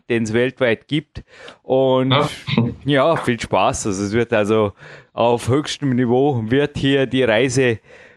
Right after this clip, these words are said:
Speaker 1: zu mir und zurück wieder stattfinden. Ich hab's da mit dir immer am Bahnfahren, okay, aber grad für Berlin, ja, ist doch ein ordentliches Stück.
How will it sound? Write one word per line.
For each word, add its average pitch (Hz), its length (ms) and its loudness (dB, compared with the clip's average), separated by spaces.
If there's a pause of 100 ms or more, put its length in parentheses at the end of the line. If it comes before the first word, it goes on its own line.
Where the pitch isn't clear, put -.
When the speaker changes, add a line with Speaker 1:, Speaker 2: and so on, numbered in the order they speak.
(120)
Speaker 1:
zu 151 140 -2
mir 139 380 0 (100)
und 135 400 0
zurück 135 460 0
wieder 131 240 2
stattfinden. 117 760 0
Ich 110 80 2
hab's 120 280 0
da 117 100 2
mit 110 300 -2
dir 113 160 2
immer 98 160 -2
am 95 100 -4
Bahnfahren, 117 640 2
okay, 110 440 0
aber 107 200 2
grad 117 260 0
für 120 140 0
Berlin, 113 480 0 (500)
ja, 107 220 2
ist 110 240 -2
doch 123 100 2
ein 123 60 4
ordentliches 120 580 2
Stück. - 460 -2